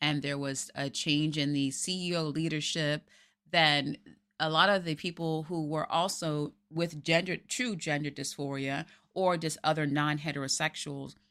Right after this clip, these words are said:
they were then having a secondary backlash, which caused a second level of boycotting because they were upset that the Anheuser-Busch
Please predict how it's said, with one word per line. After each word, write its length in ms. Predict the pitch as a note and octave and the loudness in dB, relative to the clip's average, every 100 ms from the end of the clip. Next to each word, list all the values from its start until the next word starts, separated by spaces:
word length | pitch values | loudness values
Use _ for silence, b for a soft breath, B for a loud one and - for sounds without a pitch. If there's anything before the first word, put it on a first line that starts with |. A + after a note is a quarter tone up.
| b | b
they 260 | D#3 F3+ B3 | -2 2 2
were 200 | D#4 G#3 | 2 -2
then 360 | D3 C#3 C#3 D3+ | -2 -2 -2 -4
having 600 | E3+ D3 D3 C#3 C#3 - | 0 0 0 -2 -4 -6
a 180 | D3 C#3+ | -4 -2
secondary 1000 | C#3 - G#3 C4 D#4+ A3 D3 C#3 C3 C3 | -2 0 4 4 4 -4 -4 -4 -4 -6
backlash, 720 | C3 C#3+ C3+ - C#3+ C3 C3+ | -2 0 0 -2 -6 -4 -6
which 180 | - C#3+ | -8 -10
caused 400 | - C#3+ C3+ C3+ | -4 -2 0 -2
a 120 | C3+ C#3 | -4 -2
second 500 | - F#3+ G#3 A3 C#3+ | 0 -2 -2 -4 -2
level 520 | C#3+ C#3 C3+ C3+ - | -2 -2 -4 -8 -4
of 280 | C#3 C3+ A#2+ | -2 -2 -2
boycotting 720 | C#3+ D3+ D3 C3+ C3 C3 C3 b b b - | -4 -2 -4 -6 -4 -6 -10 b b b -8
because 420 | D#3 E3 D3 D3 | -2 0 0 0
they 300 | D#3+ D#3+ G#3 | -2 0 0
were 200 | G#3+ - | -2 -4
upset 600 | D3 - - C3+ C3 - b b b D3+ | -6 -6 -4 -2 -2 -4 b b b 4
that 340 | D#3+ C#3+ - - | 6 6 2 -6
the 240 | D3+ D3+ - | 0 0 0
Anheuser-Busch 920 | D3+ E3 E3 D#3 D3+ C#3+ D3 C#3 - | -2 -2 0 0 0 -4 -4 -4 -4